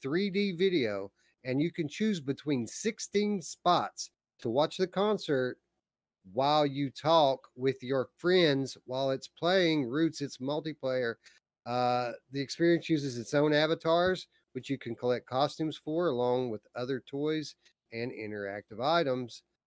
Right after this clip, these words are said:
Uh, the experience airs at seven P M Pacific, Eastern, British Summer Time, and Japan Standard Time every Tuesday, Thursday, and Sunday,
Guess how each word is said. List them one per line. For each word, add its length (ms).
Uh, 220
the 120
experience 680
airs 300
at 140
seven 340
P 260
M 200
Pacific, 720
Eastern, 600
British 300
Summer 260
Time, 480
and 200
Japan 540
Standard 460
Time 360
every 300
Tuesday, 440
Thursday, 640
and 360
Sunday, 640